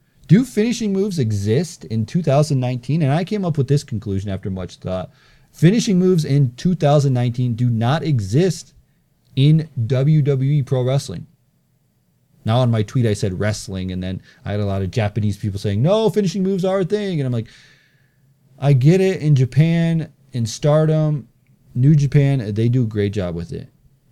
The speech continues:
But in W W E television wrestling, they do not." So I said, "Finishing moves do not exist in two thousand nineteen. Everyone who ever hits a finisher has it kicked out of.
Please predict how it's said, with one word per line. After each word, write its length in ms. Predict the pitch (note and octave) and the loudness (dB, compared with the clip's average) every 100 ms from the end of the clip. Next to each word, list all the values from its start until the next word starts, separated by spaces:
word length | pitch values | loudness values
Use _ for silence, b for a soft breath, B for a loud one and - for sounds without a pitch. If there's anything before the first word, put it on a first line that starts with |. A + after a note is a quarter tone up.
| - | 0
But 160 | A#2+ | 4
in 160 | B2 A2+ | 4 4
W 260 | G#2+ C3+ D#3 | 2 2 4
W 140 | E3+ | 2
E 40 | |
television 500 | E3+ D#3+ D#3 D3+ D3 | 4 4 4 4 2
wrestling, 580 | C3+ A#2+ A#2+ A2+ A2 - _ D3+ | 0 -2 -4 -6 -6 -10 _ -16
they 260 | F#2+ G2 | -8 -4
do 140 | G#2 A2 | -2 -2
not." 280 | F#2+ D2+ - _ _ _ _ _ _ _ _ _ - | -4 -8 -14 _ _ _ _ _ _ _ _ _ -4
So 120 | - | 4
I 80 | D#3+ | 4
said, 260 | D#3 D#3 - | 6 2 2
"Finishing 360 | F#3+ A3 G#3 | 0 0 -2
moves 180 | F#3 D#3+ | 0 0
do 120 | D3+ | 0
not 160 | C#3+ C3+ | 0 0
exist 320 | A#2+ A#2+ - | 0 -2 -2
in 60 | G#2 | -4
two 80 | |
thousand 220 | G2+ F#2+ F2+ | -4 -4 -6
nineteen. 420 | F#2+ C3 F#2 - _ b b b - | -6 -4 -6 -8 _ b b b 2
Everyone 580 | D3+ A3 G3+ F#3 F3 | 2 4 2 0 2
who 220 | D#3 D3 B2+ | 4 4 0
ever 360 | A2+ C3 D#3+ | -4 -2 0
hits 240 | D3 C3+ D3 | 0 0 -2
a 80 | D#3+ | -6
finisher 680 | C3 A#2 G2 - F2 F2 - _ _ _ | -4 -4 -4 -8 -10 -10 -16 _ _ _
has 300 | - A#2 C3+ | -2 2 4
it 140 | C#3 - | 2 0
kicked 280 | C3+ A#2+ G#2+ | -2 0 -2
out 200 | G2+ F2+ | -4 -4
of. 220 | D#2+ | -10